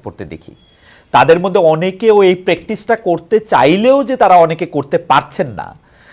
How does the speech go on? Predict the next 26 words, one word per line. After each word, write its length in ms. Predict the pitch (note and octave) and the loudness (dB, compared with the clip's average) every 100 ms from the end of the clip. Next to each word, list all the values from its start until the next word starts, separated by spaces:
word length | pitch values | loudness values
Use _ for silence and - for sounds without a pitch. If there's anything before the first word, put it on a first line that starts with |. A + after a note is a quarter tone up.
| _ | _
আহ, 300 | - C3+ C#3 | 2 4 4
সেইটাও 520 | C#3 F#3+ G3+ A#3+ B3+ | 2 -4 0 4 4
কি 360 | B3 - C4+ C4 | 2 -4 -2 2
একটা 600 | G3+ - - A3 A3 G#3+ G#3+ _ _ | 2 0 2 6 6 4 0 _ _
স্টিগমা 540 | - - C4 A#3+ C4+ C4+ | -16 -4 -2 0 2 2
তাদের 280 | G3+ G3+ G3 | 4 2 0
উপর 200 | G#3 G#3+ | -2 -2
চাপানোর 500 | G3 E3 F#3 G3+ F#3+ | 0 0 0 -2 -2
চেষ্টা 320 | F#3 - E3 | -6 -2 -2
করা 240 | C#3+ B2+ | 0 0
হইতেছে 380 | A2+ A#2+ - A#2 | -2 -8 -12 -12
কিনা? 280 | - D#2 D2+ | -14 -14 -12
মানে, 180 | F#2 F#2+ | -10 -2
যারা, 440 | G#2+ G#2+ G2+ F2+ - _ _ | 0 2 0 -2 -10 _ _
আহ, 120 | A#2+ | -4
ধরেন 420 | A#2 A#2+ A#2 G#2+ G#2+ | -2 2 0 0 0
দাড়ি 220 | G#2+ A2 | 0 2
রাখতে 280 | G2+ - G#2 | -2 -4 -6
চান, 300 | G2+ G2+ A2 | -4 -4 -6
টুপি 180 | B2+ B2 | -12 -10
পরতে 340 | - G#2 - | -12 -12 -12
চান, 460 | G#2+ A#2 G2 G2 G2 - | -4 -2 0 -2 -10 -4
পাঞ্জাবি 360 | A#2+ A2+ G#2 G#2 | -2 -2 -6 -4
পায়জামা 360 | G2 G2 G2 | -4 -2 -6
পরতে 320 | F#2+ A2+ - | -8 -10 -12
চান, 440 | G#2 A2+ G#2 F#2+ | -4 0 0 -2